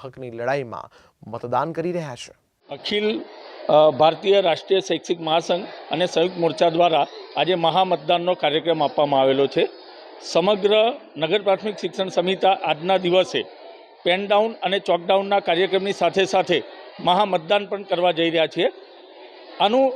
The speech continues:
Speaker 2: એક જ રીઝન છે કે સરકાર શ્રી, અ, જોડે અગાઉ ઘણી બધી મિટિંગો થઈ, પણ મિટિંગોના અંતે પણ અમને પ્રોમિસ કરવામાં આવેલો કે દાખલા તરીકે ઓલ્ડ પેન્શન યોજના, તો એ અમારો પ્રાણ પ્રશ્ન છે. આજ દિન સુધી એનો કોઈ પણ પ્રકારનો નિવેડો આવેલ નથી.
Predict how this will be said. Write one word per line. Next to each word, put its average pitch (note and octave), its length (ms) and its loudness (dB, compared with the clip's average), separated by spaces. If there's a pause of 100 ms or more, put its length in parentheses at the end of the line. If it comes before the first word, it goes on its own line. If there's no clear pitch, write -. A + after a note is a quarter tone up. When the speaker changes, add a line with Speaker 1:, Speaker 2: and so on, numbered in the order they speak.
Speaker 2:
એક G3+ 220 2
જ B3 140 0
રીઝન G#3 340 -4
છે F#3+ 240 -2
કે - 280 -6
સરકાર A3+ 480 0
શ્રી, A#3 320 -6 (600)
અ, F3 160 6
જોડે F#3 360 2
અગાઉ F3+ 340 0
ઘણી G3 200 0
બધી G#3+ 220 0
મિટિંગો G3+ 440 -2
થઈ, F3+ 280 -2 (160)
પણ F#3 140 0
મિટિંગોના G#3+ 520 0
અંતે F#3+ 400 2
પણ G3 280 0 (300)
અમને G3+ 240 0
પ્રોમિસ A#3 460 -2
કરવામાં G#3+ 420 4
આવેલો F#3 300 4 (400)
કે G#3 120 2
દાખલા G#3 300 2
તરીકે G#3+ 300 2
ઓલ્ડ A3 300 0
પેન્શન G#3 400 -2
યોજના, G3 360 2 (400)
તો A3 80 4
એ B3 180 2
અમારો A3+ 340 4
પ્રાણ G#3+ 280 0
પ્રશ્ન F3+ 380 0
છે. C#3 160 0
આજ - 260 -4
દિન C4 180 2
સુધી A#3+ 220 2
એનો A3 240 2
કોઈ G3+ 160 4
પણ A3 160 -2
પ્રકારનો G3+ 400 0
નિવેડો F#3+ 340 4
આવેલ E3 400 2
નથી. D#3 300 -2